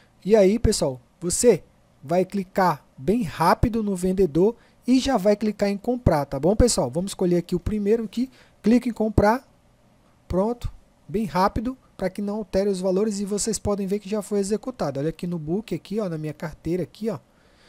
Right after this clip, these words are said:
vocês podem ver que já tem Harmony One. Viu só, pessoal?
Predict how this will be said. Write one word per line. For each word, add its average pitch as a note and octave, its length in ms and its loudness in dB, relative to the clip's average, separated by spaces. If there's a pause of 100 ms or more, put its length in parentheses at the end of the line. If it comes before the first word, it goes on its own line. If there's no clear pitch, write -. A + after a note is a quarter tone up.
(140)
vocês - 160 -12
podem F3 280 -4
ver F3 140 -4
que F3+ 100 -8
já F#3+ 180 -2
tem F#3+ 240 -4 (100)
Harmony F#3+ 460 -2
One. C3+ 320 -2 (800)
Viu C3+ 100 -14
só, F3+ 200 -4
pessoal? G#3 360 -2